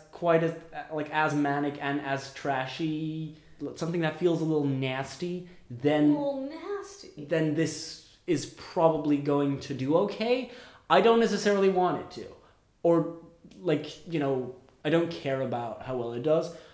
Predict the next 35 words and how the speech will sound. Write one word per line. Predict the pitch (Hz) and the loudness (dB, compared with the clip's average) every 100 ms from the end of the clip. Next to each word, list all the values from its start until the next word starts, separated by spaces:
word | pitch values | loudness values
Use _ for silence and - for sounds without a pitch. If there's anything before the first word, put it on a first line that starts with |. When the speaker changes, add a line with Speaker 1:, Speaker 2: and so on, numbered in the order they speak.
| _ _ - | _ _ -10
Speaker 1:
Um, | 160 165 165 - - - - | -6 -4 -6 -10 -20 -20 -20
Speaker 2:
We | 262 440 | -10 -6
have | 494 466 339 | -4 -4 -2
Montenegro | 320 339 311 254 220 202 262 214 202 | -2 -2 -4 -6 -4 -4 -4 -2 -2
to | 202 | -2
get | 202 202 196 | -4 -4 -4
nasty | 190 185 196 - 202 | -6 -6 -8 -10 -10
to, | - | -6
Speaker 1:
Yeah, | 156 190 190 | -2 0 0
Speaker 2:
though. | 185 | 0
Speaker 1:
that's | 180 196 | 0 -2
what | 196 190 | -2 0
I'd | 185 170 | 0 -2
prefer | - 165 165 185 175 151 139 139 - _ - - - | -4 -8 -4 0 2 2 2 -2 -12 _ -20 -14 -8
to | |
be, | 139 143 147 | -4 -2 0
like, | 139 135 | -2 -4
fun | - - 147 139 135 | -10 -4 0 2 0
nasty. | 131 131 123 - 120 110 120 - - - | -2 -4 -8 -8 -8 -8 -10 -16 -20 -4
This, | 143 - - - - - - | 0 0 -2 -8 -12 -16 -14
Speaker 2:
This | 220 233 | -8 -6
is | 233 | 2
Speaker 1:
this | 180 202 - | 4 6 8
Speaker 2:
kinda | 208 214 208 | 6 6 4
Speaker 1:
defi-, | 196 | 4
this | 196 | 4
Speaker 2:
nasty. | - | 8
Speaker 1:
definitely, | 208 208 202 202 196 | 6 8 4 4 4
like, | 180 170 160 | 4 2 4
wears | 160 160 | 4 6
out | 160 151 | 4 4
its | 147 | 2
welcome | 143 156 190 | 2 2 0
for | 196 | 0
me, | 208 214 | 0 0